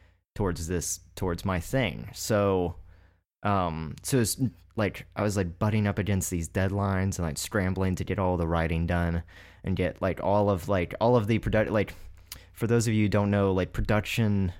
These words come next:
like, production for something even on this scale, which I would argue is still pretty small, is still, like, there's a lot of overhead stuff that needs to be, um, completed to make it a well-oiled machine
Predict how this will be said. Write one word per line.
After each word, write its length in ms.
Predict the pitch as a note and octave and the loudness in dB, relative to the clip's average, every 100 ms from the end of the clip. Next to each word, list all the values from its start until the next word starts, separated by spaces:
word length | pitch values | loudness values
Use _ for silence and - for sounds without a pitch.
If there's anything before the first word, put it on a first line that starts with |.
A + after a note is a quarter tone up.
| - - _ _ _ | -14 -20 _ _ _
like, 100 | A#2+ | -2
production 480 | A#2+ C3 C3+ - C#3+ | 2 4 4 4 2
for 220 | A#2+ B2+ | 2 0
something 400 | A2+ C3 A#2 A#2 | 2 2 2 2
even 300 | G#2 B2 B2 | 2 0 2
on 160 | A#2 G#2+ | 2 4
this 140 | G#2+ | 2
scale, 460 | - - G#2+ G#2 F#2+ | 0 -2 2 2 2
which 240 | F#2 F2+ - | 0 -4 -4
I 80 | G2+ | 0
would 120 | G2 | 2
argue 320 | G2 F#2+ F#2+ | 2 0 0
is 120 | F#2 F2+ | -2 -2
still 220 | - G2+ | -2 -2
pretty 220 | - G2 | -2 -2
small, 580 | - - F#2 F#2+ F#2+ G2 - _ _ _ | -4 -4 -2 0 -2 -4 -12 _ _ _
is 160 | G2 | -4
still, 500 | - - A2 G#2 G2+ - | -4 0 2 2 0 -2
like, 280 | F2 E2+ - - | -4 -4 -8 -4
there's 200 | F#2+ F#2 | -2 0
a 60 | |
lot 420 | E2+ E2+ F2 E2+ | -2 0 0 -2
of 140 | - - | -4 -4
overhead 500 | F2 E2+ F2 F2 D#2+ | -4 -4 -2 -2 -4
stuff 400 | - F2+ E2 - | -2 -2 -2 -4
that 140 | F2 | -6
needs 320 | E2 E2+ D2+ - | -4 -4 -4 -4
to 80 | |
be, 360 | F2 F2+ E2 D#2+ - - _ _ _ - | -4 -2 -2 -6 -10 -20 _ _ _ -6
um, 540 | F2+ D#2+ D2 C2 B1 - - - | -4 -4 -6 -10 -14 -18 -20 -4
completed 520 | A#2+ G#2 B2 A#2 A2 | -2 0 0 2 2
to 100 | - | 0
make 180 | G2 F#2 | -2 0
it 100 | F#2 | 0
a 180 | F2+ D#2 - - _ - | -2 -2 -8 -20 _ -4
well-oiled 680 | G2 F#2 D#2 F2+ F2+ F2 | 0 0 2 0 0 0
machine 600 | E2+ D#2+ - G2 F2 D#2+ | -2 -4 -2 -2 0 -2